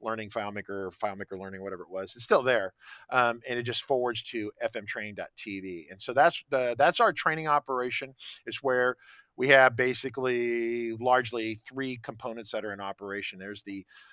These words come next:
uh, what Claris likes to call the on-demand videos, which basically kinda like pre-recorded videos, but we animate 'em.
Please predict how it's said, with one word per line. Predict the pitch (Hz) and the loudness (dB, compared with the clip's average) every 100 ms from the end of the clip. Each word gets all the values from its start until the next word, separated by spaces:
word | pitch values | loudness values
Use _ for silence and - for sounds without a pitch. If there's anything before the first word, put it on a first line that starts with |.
| _ - | _ 0
uh, | 117 | 0
what | 107 113 | 2 0
Claris | - 185 175 | 10 10 10
likes | 151 135 | 6 0
to | |
call | 131 127 | 2 2
the | 127 | 2
on-demand | 113 131 131 127 127 117 | 4 4 2 -2 -2 -2
videos, | 120 123 120 107 | -4 -2 -2 -4
which | 104 | -10
basically | 92 113 - 113 107 | -6 -4 -4 -4 -6
kinda | - 104 | -6 -8
like | 107 104 98 _ - | -6 -6 -8 _ -6
pre-recorded | 135 131 113 120 110 | -4 -4 -2 -2 -2
videos, | 113 113 113 110 | -2 0 -2 -4
but | 107 | -6
we | 139 147 | -6 -4
animate | 127 143 110 | -4 -2 -4
'em. | 95 | -10